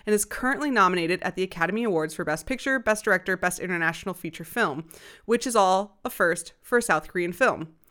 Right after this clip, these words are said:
Two things here. When I wrote this, it was before the Oscars had happened, um,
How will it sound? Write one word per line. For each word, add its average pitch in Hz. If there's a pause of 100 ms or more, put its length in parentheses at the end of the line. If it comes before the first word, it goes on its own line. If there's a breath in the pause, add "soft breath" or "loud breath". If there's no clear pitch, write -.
(560 soft breath)
Two 330
things 247
here. 220
When 233
I 247
wrote 240
this, 226
it -
was 196
before 196
the 196
Oscars 190
had 202
happened, 170 (100)
um, 175